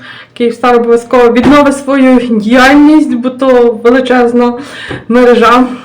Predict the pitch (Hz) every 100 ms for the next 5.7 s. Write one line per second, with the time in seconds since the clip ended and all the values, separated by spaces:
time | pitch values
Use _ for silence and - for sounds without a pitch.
0 | - - - _ _ _ _ _ - _
1 | _ - - - - 233 202 214 208 196
2 | 190 - - - - - - - - -
3 | - 294 233 214 220 202 220 214 202 -
4 | - 226 240 240 202 220 208 - 180 -
5 | - - - 202 - - 214